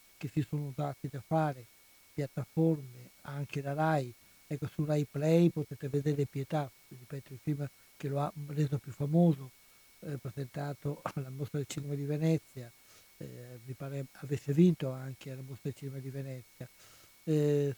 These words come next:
su Rakuten, eh, One on One, eh, su Prime Video, Seom, cioè L'Isola, ehm, poi su Mubi, eh, Time e, e la Cineteca di Milano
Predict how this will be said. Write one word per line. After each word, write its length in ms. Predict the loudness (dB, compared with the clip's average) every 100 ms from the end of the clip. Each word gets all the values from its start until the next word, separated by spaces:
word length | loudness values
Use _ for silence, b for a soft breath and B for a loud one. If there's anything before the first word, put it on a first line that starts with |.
| 0
su 160 | 2
Rakuten, 840 | 2 0 4 4 4 4 4 6 4
eh, 480 | 4 4 4 4 0
One 640 | -2 -2 0 0 0 -2 -4 -6
on 340 | -6 -4 -6 -2
One, 600 | 2 4 2 -2 -6 -10 -12 B B B -4
eh, 180 | -4 0
su 120 | 0 0 _
Prime 500 | 2 6 6 4 2
Video, 580 | 6 8 8 6 4 2 -2
Seom, 840 | -4 2 4 4 4 4 4 2 0
cioè 200 | -4 -4
L'Isola, 540 | 2 4 2 -4 -6 -8 B B B B B _
ehm, 720 | 2 4 6 6 4 2 -4 -6
poi 220 | 0 2 2
su 160 | 4
Mubi, 680 | 6 8 8 10 10 10 8
eh, 440 | 0 -6 -6 -6 -6
Time 680 | 0 2 4 6 6 6 2 0 -10 _ _ -20 _
e, 300 | 4 4 4
e 120 | 0
la 120 | 0
Cineteca 540 | 2 4 4 4 4 4
di 120 | 4
Milano 680 | 6 6 4 2 4 4